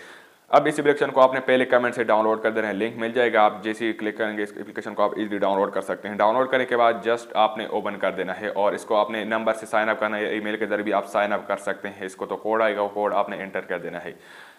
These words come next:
अब साइन अप करने के बाद आपको साइड स्क्रीन पर नज़र आ रही है, आपने क्रिएट वाला ऑप्शन पर आना है। यहाँ पर जिस क्रेडिट पर आप टैप करेंगे तो उतने क्रेडिट आपके अकाउंट में ऐड होते जाएंगे, जिस क्रेडिट पर रोक गया। और वो वॉच ऐड, यानी आपने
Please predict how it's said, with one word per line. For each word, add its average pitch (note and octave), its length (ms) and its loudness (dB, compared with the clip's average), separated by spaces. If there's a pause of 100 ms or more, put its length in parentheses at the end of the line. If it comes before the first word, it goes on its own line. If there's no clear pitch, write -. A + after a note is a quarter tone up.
(120)
अब C#3+ 120 8
साइन D3 240 6
अप C3+ 100 2
करने C3+ 160 4
के B2+ 80 -2
बाद B2+ 160 6
आपको B2+ 180 2
साइड A#2+ 180 2
स्क्रीन A#2+ 180 -8
पर A#2 120 0
नज़र A2+ 180 -2
आ A2+ 240 6
रही A2+ 220 2
है, G#2+ 140 -2 (400)
आपने C3 240 8
क्रिएट B2+ 260 4
वाला A#2+ 180 4
ऑप्शन A#2 200 -2
पर A2+ 140 0
आना A#2 200 2
है। A2+ 120 -2
यहाँ B2+ 160 4
पर A#2+ 160 2
जिस B2+ 180 -4
क्रेडिट C3 280 2
पर A#2+ 140 4
आप A#2 200 4
टैप A#2 220 2
करेंगे B2+ 320 2
तो A2 140 0 (160)
उतने B2+ 200 -4
क्रेडिट A#2+ 320 2
आपके A#2 240 4
अकाउंट A#2 280 0
में - 80 -4
ऐड A2 180 2
होते A2+ 240 -4
जाएंगे, A2 260 0
जिस G#2+ 200 -12 (180)
क्रेडिट A2 260 0
पर G#2 100 -2
रोक A2 200 0
गया। A2 200 4 (260)
और A2+ 220 4
वो A#2 280 0
वॉच A#2+ 480 4 (120)
ऐड, B2 200 4
यानी A#2+ 220 0
आपने A#2+ 320 2